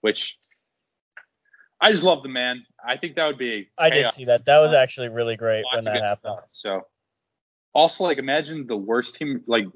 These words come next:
Speaker 1: the worst team out of that group playing Bama. I mean, that, well, that happens every year. It's like when the Citadel visits them, but it'd just be fun. So, uh,
Speaker 2: Okay.
Speaker 1: Josh, who's your coach of the week?
Speaker 2: Uh, Coach K, because he perfectly,
Speaker 1: Yes.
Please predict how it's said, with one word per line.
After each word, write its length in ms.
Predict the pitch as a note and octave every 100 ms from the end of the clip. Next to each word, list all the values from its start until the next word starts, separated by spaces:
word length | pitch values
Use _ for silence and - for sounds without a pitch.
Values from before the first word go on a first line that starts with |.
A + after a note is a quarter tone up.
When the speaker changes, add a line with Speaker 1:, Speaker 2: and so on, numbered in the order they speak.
| A2+ -
Speaker 1:
the 80 | A#2
worst 340 | G#2+ A#2 A#2+
team 160 | - B2+
out 120 | B2
of 40 | A#2+
that 140 | A#2+
group 320 | A2+ B2 -
playing 300 | - A2 G2+
Bama. 380 | F2 F2+ G#2+ B2 - _ _ _ _ _ _ _ _ _ -
I 40 |
mean, 160 | G#2 G2+
that, 140 | A2
well, 140 | A#2+
that 120 | C3+ B2
happens 300 | B2 B2 A2+
every 240 | G2 F#2+
year. 80 | F2
It's 100 | E2+
like 120 | -
when 120 | G2+ F#2
the 80 |
Citadel 500 | - G2 F2 D#2+ E2
visits 400 | E2 E2+ D#2 -
them, 260 | - - - _
but 220 | F2 F2 - _ _ _ _ G#2
it'd 180 | G2+
just 160 | C3+ -
be 100 | F2
fun. 300 | - D#2+ - _ _ _ _ _
So, 360 | - G#2 E2 - _ _ _ _ -
uh, 120 | A#2
Speaker 2:
Okay. 100 | A#2
Speaker 1:
Josh, 200 | B2+ -
who's 120 | C#3
your 100 | C3
coach 200 | A#2+ F#2
of 40 | -
the 40 | E2+
week? 180 | E2+ - _ _ _ _ _ -
Speaker 2:
Uh, 280 | D3+ C#3+ C#3
Coach 260 | - D3+ -
K, 360 | D3 B2 A2+ - _ -
because 580 | C3+ C#3 C3 - - _ _ _
he 180 | C3 C3
perfectly, 600 | D#3 C3+ C#3+ F#2+ C3 B2+
Speaker 1:
Yes. 180 | B2+